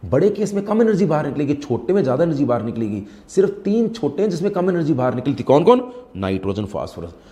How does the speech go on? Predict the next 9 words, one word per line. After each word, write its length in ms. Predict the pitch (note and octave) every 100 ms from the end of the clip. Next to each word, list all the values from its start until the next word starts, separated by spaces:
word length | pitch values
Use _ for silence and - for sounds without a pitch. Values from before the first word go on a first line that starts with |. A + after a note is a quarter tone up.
| -
Nitrogen 540 | F2+ G2 G2 C3 D#3 F#3
में 100 | F3+
कम 260 | C3+ C3+ A2+
बाहर 220 | G#2 F#2
निकल 260 | F#2 D#2
रही 260 | D#2+ D#2+ D#2+
है, 140 | - - - - - - - - -
Phosphorus 640 | - G2 G2+ - G2+ A2 A#2
में 420 | G3+ B3 -